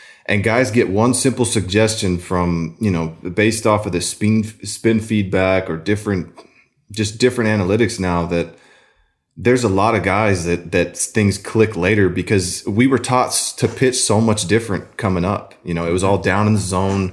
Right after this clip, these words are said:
Uh, you had to establish your fastball, and teams have just kinda said that, you know, the numbers say you should throw seventy-five percent sliders, and they'll allow a starter to do that now.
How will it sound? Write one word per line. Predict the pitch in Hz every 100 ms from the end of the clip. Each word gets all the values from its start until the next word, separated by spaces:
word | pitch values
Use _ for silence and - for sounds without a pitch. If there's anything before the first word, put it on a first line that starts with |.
| - - - - -
Uh, | - 87 87
you |
had | 95
to | 101
establish | - 101 101 95
your | 87
fastball, | - 92 98 95 98 95 -
and | 92 90
teams | 127 135
have | 113
just | 87 101 -
kinda | 104 95
said | - 101 90 87 - _ _ _ _ _ _
that, | 113 113
you | 139
know, | 110
the | 101
numbers | 123 123 -
say | 110
you | 101
should | -
throw | - 107 98
seventy-five | 85 - 113 110 120 113 98 95
percent | 95 98 87
sliders, | 95 90 82 -
and | 85
they'll | 92
allow | 90 92 101 92
a |
starter | - 92 92 82
to | 67
do | 98
that | 95 76 -
now. | 71 55